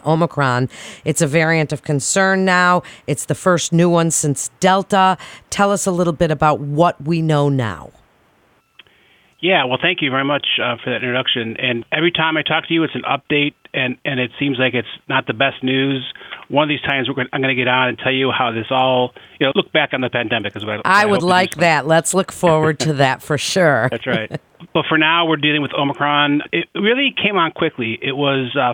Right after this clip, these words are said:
Speaker 2: first identified really right around the end of November. So the end, sort of around Thanksgiving, is when it hit the press that there was this new variant of concern. And the W H O moved it right to a variant of concern right away. So we knew that was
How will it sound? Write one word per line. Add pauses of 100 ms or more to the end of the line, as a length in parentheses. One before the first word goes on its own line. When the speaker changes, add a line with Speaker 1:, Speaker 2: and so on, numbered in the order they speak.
Speaker 2:
first
identified (400)
really
right
around
the
end
of
November. (160)
So
the
end, (240)
sort
of
around
Thanksgiving, (140)
is (160)
when
it
hit (100)
the
press
that
there
was
this
new
variant
of
concern. (520)
And
the
W
H
O (100)
moved
it
right
to
a
variant
of
concern
right
away. (100)
So
we
knew
that
was